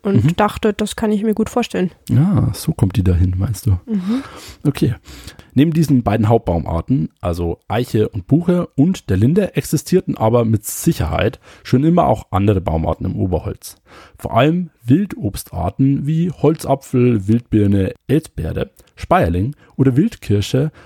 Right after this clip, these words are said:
Speaker 2: waren in Gebieten, in denen die Witterung das zuließ, als Oberhölzer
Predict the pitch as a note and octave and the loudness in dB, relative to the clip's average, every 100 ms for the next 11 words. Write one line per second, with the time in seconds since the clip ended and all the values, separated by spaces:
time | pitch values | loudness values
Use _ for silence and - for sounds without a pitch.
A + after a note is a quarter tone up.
0 | - G#2+ A2+ C#3+ F3+ B2+ A2+ G2+ C3 G3+ | -12 -2 0 2 0 0 -2 0 0 0
1 | - C3 G#2 A2+ G2+ F#2+ E3+ F#3 E3 D#3+ | 2 2 2 2 2 2 2 2 2 0
2 | D3+ - - C#3+ C3 C#3 - _ - - | -2 -4 -2 2 2 0 -4 _ -20 -20
3 | - G2+ G#2 - - _ _ _ _ C3 | -6 0 0 -2 -16 _ _ _ _ 0
4 | D3+ B2 D3 A#2+ A2+ A2 A#2 | 2 4 2 0 0 0 -2